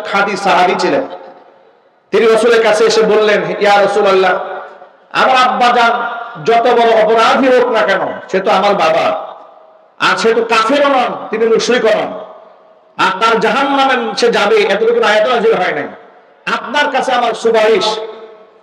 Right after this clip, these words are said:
আমার বাবাকে যখন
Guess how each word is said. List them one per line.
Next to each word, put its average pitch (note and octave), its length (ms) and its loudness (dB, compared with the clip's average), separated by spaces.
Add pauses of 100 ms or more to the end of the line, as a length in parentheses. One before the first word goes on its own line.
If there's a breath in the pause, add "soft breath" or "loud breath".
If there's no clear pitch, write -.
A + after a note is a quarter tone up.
(360)
আমার C#4+ 380 0
বাবাকে B3 500 0 (580)
যখন G#3+ 300 2